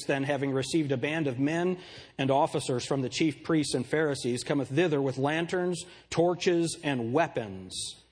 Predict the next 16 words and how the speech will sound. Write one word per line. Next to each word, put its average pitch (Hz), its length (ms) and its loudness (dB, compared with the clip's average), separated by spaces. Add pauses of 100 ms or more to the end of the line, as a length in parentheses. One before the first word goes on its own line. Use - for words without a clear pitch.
(280)
Wouldn't 339 160 0
that 302 60 8
have 247 100 2
been 202 120 2
a 147 40 -2
frightening 160 500 0
scene 151 360 -2
if 135 100 -4
you 135 60 2
were 131 80 2
one 131 140 0
of 120 60 -2
Jesus' 123 300 -4
disciples? 117 600 -6 (2250)
Jesus, 170 440 2
therefore, 127 640 2